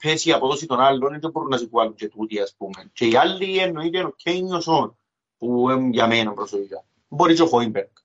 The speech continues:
κατά κάποιον τρόπο, ας πούμε, γιατί το πρόβλημα σου θεωρητικά πες στα άκρα. Και δεξιά, θεωρώ,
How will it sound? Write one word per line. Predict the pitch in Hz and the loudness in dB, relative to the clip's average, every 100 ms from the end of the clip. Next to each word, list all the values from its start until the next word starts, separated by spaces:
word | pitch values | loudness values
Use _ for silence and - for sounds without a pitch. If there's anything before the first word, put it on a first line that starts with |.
| _ | _
κατά | 110 107 | 0 0
κάποιον | 101 98 | -2 -8
τρόπο, | 98 104 98 | -8 -8 -6
ας | 95 - | -10 -8
πούμε, | 156 | -4
γιατί | 165 147 | -2 0
το | 147 | 2
πρόβλημα | 165 160 156 151 | 4 2 2 -2
σου | 151 151 | -2 -2
θεωρητικά | 147 123 107 120 147 - _ _ | 0 0 0 2 0 -2 _ _
πες | - | -6
στα | - | 2
άκρα. | 139 139 - - _ _ _ | 2 2 -8 -20 _ _ _
Και | _ | _
δεξιά, | 156 135 - - 120 120 - _ _ _ | 0 0 -2 0 2 2 -2 _ _ _
θεωρώ, | - 127 113 160 247 | 0 2 4 2 0